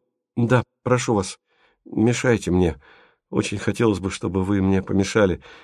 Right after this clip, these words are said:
Я уже устал от этой работы. Вообще, я постоянно уставший. Даже когда я сплю, я устаю. А вы? Возможно, вы свободны?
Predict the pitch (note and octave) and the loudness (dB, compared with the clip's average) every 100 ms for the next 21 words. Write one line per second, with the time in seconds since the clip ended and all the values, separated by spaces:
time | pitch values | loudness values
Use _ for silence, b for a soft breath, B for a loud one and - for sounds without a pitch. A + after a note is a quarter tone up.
0 | B - - G#2 A2+ A2 - A#2 F#2 E2 | B 0 2 2 2 2 0 -2 0 -2
1 | - D#2 D#2 E2 D2 C2 - _ _ _ | -6 -6 -4 -4 -6 -12 -16 _ _ _
2 | _ _ _ - B2+ B2 D3 G#2+ A2+ A2+ | _ _ _ -6 -4 -2 0 2 2 0
3 | - G#2 A#2+ A#2 A2+ A2+ A#2 - C#2+ - | -4 -2 0 2 4 4 2 -2 -8 -8
4 | - _ _ _ _ _ _ - A2 F#2+ | -12 _ _ _ _ _ _ -4 -2 0
5 | F#2+ G#2 A2 A2 - C#3+ B2+ F2+ F2+ E2 | -2 2 6 4 2 2 2 4 0 -2
6 | - G#2 F#2 C#2 - G#2 G2+ G2 A2+ _ | -2 0 2 0 -4 -4 -2 -2 -4 _
7 | _ _ _ _ _ _ _ F2 A2+ B2+ | _ _ _ _ _ _ _ -6 -4 -2
8 | C3+ C3+ C3 B2+ C#3+ D#3+ C#3 E2+ | -2 -2 -4 -4 0 0 2 -2